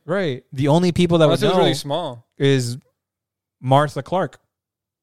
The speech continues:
Speaker 2: Yeah, but even then, like, you don't even see it in the tights.
Speaker 1: Yeah.
Speaker 2: Like, you would see it in the tights.
Speaker 1: Yeah.
Speaker 2: So he's, it's probably, like, a nub or it's really small. Or it's, like, he can, like, retract it.
Speaker 1: 'Cause he's not from this planet.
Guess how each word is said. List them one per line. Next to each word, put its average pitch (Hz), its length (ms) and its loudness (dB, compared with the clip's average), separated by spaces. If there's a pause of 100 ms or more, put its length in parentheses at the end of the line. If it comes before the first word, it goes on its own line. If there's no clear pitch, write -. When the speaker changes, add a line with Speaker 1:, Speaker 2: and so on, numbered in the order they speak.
Speaker 2:
Yeah, 180 220 0
but 160 120 -4
even 160 280 -4
then, 165 260 -2
like, 131 280 -4
you 156 60 -6
don't 165 160 -4
even 160 160 -4
see 156 240 -12
it 143 60 -12
in 143 100 -14
the 135 80 -10
tights. - 520 -12 (280)
Speaker 1:
Yeah. 185 220 -10 (120)
Speaker 2:
Like, 147 140 -12
you 156 80 -8
would 147 100 -8
see 180 200 -10
it 160 40 -6
in 143 80 -8
the 120 80 -10
tights. 131 600 -10
Speaker 1:
Yeah. 180 240 -12 (360)
Speaker 2:
So 160 160 -4
he's, 143 260 -8
it's 143 160 -10
probably, 180 220 0
like, 160 120 2
a 151 60 -2
nub 151 360 2
or 156 220 0
it's 147 140 -2
really 139 160 -6
small. 127 320 -6
Or 202 180 4
it's, 202 100 -2
like, 156 280 -2 (560)
he 170 100 -8
can, 190 100 2
like, 165 120 2
retract 151 480 0
it. 240 240 -8
Speaker 1:
'Cause 127 200 -4
he's 120 240 0
not 110 280 -2
from 110 220 -8
this 110 160 -4
planet. 139 440 -6